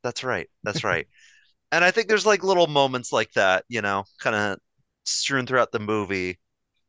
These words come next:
Speaker 1: where you're, he does get to shine. Like, I feel like this movie has, like, some of the most Ant-Man in it. Like, or the most, like, S-, Scott,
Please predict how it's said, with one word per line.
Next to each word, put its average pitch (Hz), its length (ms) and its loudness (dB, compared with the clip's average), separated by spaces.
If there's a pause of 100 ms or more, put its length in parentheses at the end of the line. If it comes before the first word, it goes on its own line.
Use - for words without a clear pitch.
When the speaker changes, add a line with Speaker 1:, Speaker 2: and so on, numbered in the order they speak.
Speaker 1:
where 110 180 -4
you're, 101 340 -2 (300)
he 151 160 -12
does 143 260 2
get - 180 -4
to 110 80 -4
shine. 90 500 0
Like, 104 140 -4
I 156 60 -2
feel 226 180 2
like 214 280 0 (800)
this - 160 -10
movie 190 240 0
has, 151 360 4
like, 117 200 2
some 151 160 -4
of 127 40 0
the 127 80 0
most 117 380 -2
Ant-Man 92 640 -6 (140)
in 92 140 -6
it. 82 180 -8 (1040)
Like, 90 400 -4
or 120 140 0
the 117 100 0
most, 110 340 0
like, 87 320 -2
S-, - 260 0 (160)
Scott, - 580 0